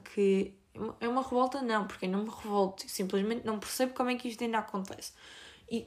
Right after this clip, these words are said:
como é que ainda há pessoas que permitem isto, se bem que eu acho que se eu tivesse numa relação destas,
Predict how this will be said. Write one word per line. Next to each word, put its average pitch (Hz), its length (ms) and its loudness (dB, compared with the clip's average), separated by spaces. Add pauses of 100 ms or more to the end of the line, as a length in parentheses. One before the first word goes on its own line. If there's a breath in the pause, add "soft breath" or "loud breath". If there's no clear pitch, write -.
como 214 160 -4
é 214 60 -2
que 240 140 -6
ainda 233 160 2
há 220 40 2
pessoas 240 380 -4
que - 100 -20
permitem 208 540 -2
isto, - 240 -8
se - 100 -10
bem 214 220 -4
que 208 400 -4 (680 loud breath)
eu - 80 -2
acho 220 220 0
que 202 460 2 (580)
se - 380 0
eu 233 260 4
tivesse 202 340 -2
numa 202 200 -4
relação 202 500 -6
destas, 190 500 -2